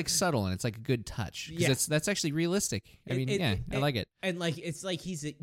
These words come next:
Speaker 2: been in Japan a while.
Speaker 1: Uh-huh.
Speaker 2: You know, he's, like, a Japanese, he's lived in Japan for years,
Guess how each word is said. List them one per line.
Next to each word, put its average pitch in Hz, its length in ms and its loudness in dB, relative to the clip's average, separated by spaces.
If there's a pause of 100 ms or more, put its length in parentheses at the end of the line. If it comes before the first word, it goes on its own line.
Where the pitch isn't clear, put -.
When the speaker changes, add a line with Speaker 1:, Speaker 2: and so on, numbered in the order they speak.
(160)
Speaker 2:
been 160 240 0
in 156 160 -2
Japan 123 440 -4
a 104 100 -8
while. 107 440 -4 (140)
Speaker 1:
Uh-huh. 92 320 0 (160)
Speaker 2:
You 143 120 -4
know, 123 300 -4 (100)
he's, 156 260 0
like, 170 340 0
a 143 100 -2
Japanese, 139 500 -2
he's 143 240 -4
lived 143 240 0
in 143 80 -4
Japan 123 280 -4
for 117 100 -10
years, 104 640 -8